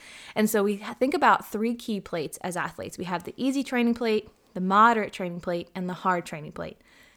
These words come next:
The easy training plate are for those rest days. And I like to say true rest days because as athletes,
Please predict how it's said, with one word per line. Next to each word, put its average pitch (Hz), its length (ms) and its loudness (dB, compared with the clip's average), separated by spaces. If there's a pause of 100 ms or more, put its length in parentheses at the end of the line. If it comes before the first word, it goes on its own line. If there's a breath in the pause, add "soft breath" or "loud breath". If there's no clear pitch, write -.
(140 soft breath)
The - 140 -10
easy 320 260 6
training 247 300 2
plate 220 280 0
are 175 40 -10
for - 140 -8
those 180 240 -2
rest 190 300 0
days. 196 320 0
And 208 120 -2
I 262 100 4
like 415 120 0
to 349 80 2
say 269 180 4
true 247 420 2
rest 285 280 4
days 294 280 0
because 226 240 -2
as 233 180 2
athletes, 226 560 0